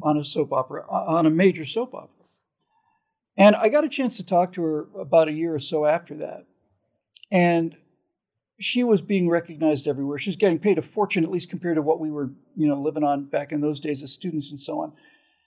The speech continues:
And she told me that she felt as if she was sitting on this ticking time bomb because she knows, she knew that she'd done really great work before,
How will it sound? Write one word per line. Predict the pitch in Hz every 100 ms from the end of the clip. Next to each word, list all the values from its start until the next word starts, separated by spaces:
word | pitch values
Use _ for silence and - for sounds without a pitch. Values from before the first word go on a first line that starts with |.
| _ _ _ -
And | 208
she | 220 220
told | - 285 294
me | 190 180 - _ _ _ _ _ _
that | 190 196
she | - 196
felt | - 240 254 - _
as | 190 175
if | 220 202 - _ _ _ _
she | - 214
was | 190 175 -
sitting | 247 220
on | 190
this | 175 165
ticking | - 262 233 180
time | - 190 214 202
bomb | 147 143 151 - _ _ _ -
because | 180 240
she | - 233
knows, | 220 262 311 233 - _ -
she | - 247
knew | 262 320
that | 302
she'd | - 226 185
done | 208 190
really | 233 214
great | 156 180 185 185
work | 180 180
before, | - 143 226 214 -